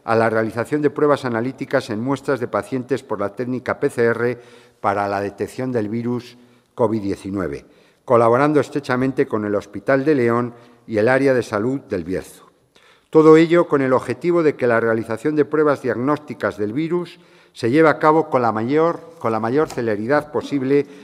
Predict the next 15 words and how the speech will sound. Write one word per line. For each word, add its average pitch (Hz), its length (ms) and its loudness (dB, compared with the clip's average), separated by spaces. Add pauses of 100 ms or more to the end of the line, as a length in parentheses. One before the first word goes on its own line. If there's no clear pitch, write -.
(160)
para 113 180 2
identificar, 120 1000 -2
aislar 147 720 2 (160)
y 123 100 -6
tratar 139 400 2
rápidamente 139 580 0
a 135 40 4
los 123 120 -4
pacientes 123 600 -4
infectados, 127 720 -2 (260)
así 135 280 -6
como 143 240 0
limitar 131 840 0
la 113 160 0
transmisión 117 720 -2